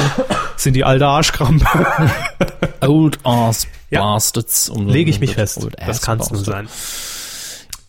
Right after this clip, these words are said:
Speaker 1: Gehen wir weiter.
Speaker 2: EMI Music Germany G M B H und K K G in Köln haben sich sichern lassen.
Speaker 1: Super Deutschland, die Hits für unser Sommermädchen.
Speaker 2: Oh Mann. Ist das einfach nur das Album, das dann promoted wird im Rahmen der Sendung?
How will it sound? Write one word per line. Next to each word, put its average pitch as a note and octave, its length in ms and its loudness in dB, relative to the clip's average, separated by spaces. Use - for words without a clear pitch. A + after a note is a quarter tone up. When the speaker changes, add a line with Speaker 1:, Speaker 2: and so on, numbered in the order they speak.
Speaker 1:
Gehen G2+ 120 -4
wir A2 100 0
weiter. A#2 300 0
Speaker 2:
EMI G3+ 380 6
Music E3 480 6
Germany C3 340 4
G C#3 60 2
M C3 60 4
B C3 80 4
H B2+ 40 4
und B2+ 60 2
K B2+ 80 2
K B2+ 120 4
G B2+ 260 2
in A#2+ 180 0
Köln C#3+ 480 4
haben B2 140 4
sich A2 120 0
sichern G2+ 280 -4
lassen. - 420 -10
Speaker 1:
Super F3+ 500 4
Deutschland, A#2+ 720 -2
die G#2 160 2
Hits - 280 0
für G#3+ 220 0
unser D#3+ 480 2
Sommermädchen. B2 1080 0
Speaker 2:
Oh - 240 -18
Mann. - 100 -20
Ist D3 140 -2
das E3+ 120 2
einfach E3+ 240 2
nur E3 120 4
das D3 220 0
Album, E3+ 420 4
das D#3 160 0
dann D3 360 2
promoted C#3+ 640 4
wird D#3+ 100 2
im C#3 140 2
Rahmen B2+ 220 0
der C#3 100 2
Sendung? D3 420 -2